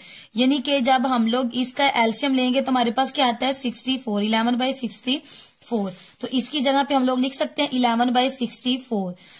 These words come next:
तो ये जो हमारे पास आया है क्या है? A इनवर्स और D इनवर्स, वो किसके इक्वल आ गए हैं? वन बाई सिक्सटीन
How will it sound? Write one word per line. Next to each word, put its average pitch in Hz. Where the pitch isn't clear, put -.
तो 254
ये 262
जो 285
हमारे 254
पास 262
आया 240
है 262
क्या 262
है? 262
A 240
इनवर्स 254
और 262
D 240
इनवर्स, 214
वो 247
किसके 262
इक्वल 269
आ 240
गए 247
हैं? 277
वन 240
बाई 285
सिक्सटीन 247